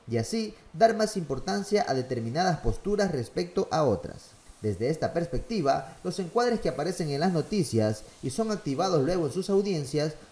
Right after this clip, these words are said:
son patrones de conocimiento relacionados con la presentación de la información y la interpretación que se tiene de la realidad que se informa. Lo cierto es que,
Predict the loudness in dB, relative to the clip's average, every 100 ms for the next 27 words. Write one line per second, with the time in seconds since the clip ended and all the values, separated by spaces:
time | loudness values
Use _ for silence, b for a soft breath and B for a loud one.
0 | -6 -4 0 0 2 0 0 -2 -2 -4
1 | -4 -6 -4 -4 -2 0 0 -2 -2 0
2 | 0 -2 -4 -2 -4 -4 -4 -4 -4 -4
3 | -2 0 0 0 0 2 0 4 4 4
4 | -2 B B -2 0 0 0 -2 -2 -2
5 | -2 -2 -2 -2 -4 -4 -4 -2 -2 0
6 | 2 2 2 2 4 4 0 -4 -6 -6
7 | -8 -8 -8 -10 -18 -20 B B B -12
8 | -4 -2 -2 -4 -8 0 0 0 -6